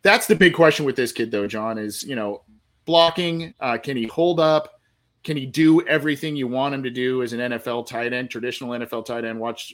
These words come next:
watch this one. Nice one down the seam there. Beautiful catch. And then there's one also, I think, that's gonna come up here,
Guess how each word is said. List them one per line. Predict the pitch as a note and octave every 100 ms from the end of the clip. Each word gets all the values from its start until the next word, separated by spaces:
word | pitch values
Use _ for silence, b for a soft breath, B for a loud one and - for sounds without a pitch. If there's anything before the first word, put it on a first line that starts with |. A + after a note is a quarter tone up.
| G2
watch | A2+ A#2 -
this | C3+ -
one. | C3 A#2+
Nice | A2+ A#2+ -
one | C3
down | A2+ A#2 A2+
the |
seam | G#2+ - D3+ D3
there. | C#3 D3+ D#3 D#3 b b b -
Beautiful | C3 C#3+ D3
catch. | C#3+ C#3 C#3+ -
And | C3
then | B2+
there's | B2 A2+
one | A2+ C3 C3
also, | C3+ A#2+ B2 - B2+
I | A2+
think, | B2 A#2
that's | A2+ -
gonna | A2+
come | G#2+ A#2+ A#2
up | A2+
here, | - C3 C3 B2+